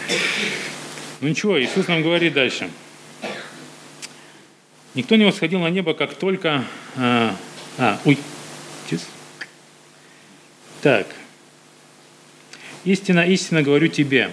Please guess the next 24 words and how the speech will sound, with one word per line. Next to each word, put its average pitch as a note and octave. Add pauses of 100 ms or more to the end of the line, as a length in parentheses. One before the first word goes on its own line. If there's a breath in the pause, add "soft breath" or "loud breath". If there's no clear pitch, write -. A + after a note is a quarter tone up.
Мы A#2+
говорим E3
о D3
том, F#3
что -
знаем, D#3+
и D3
свидетельствуем C3+
о A2+
том, E3+
что -
видели, D3 (560 loud breath)
а A#2+
вы F#3+
свидетельства D#3+
нашего C#3+
не C#3
принимаете. C#3+
Если F3
я F3
сказал F3
вам E3
о D#3+
земном, D3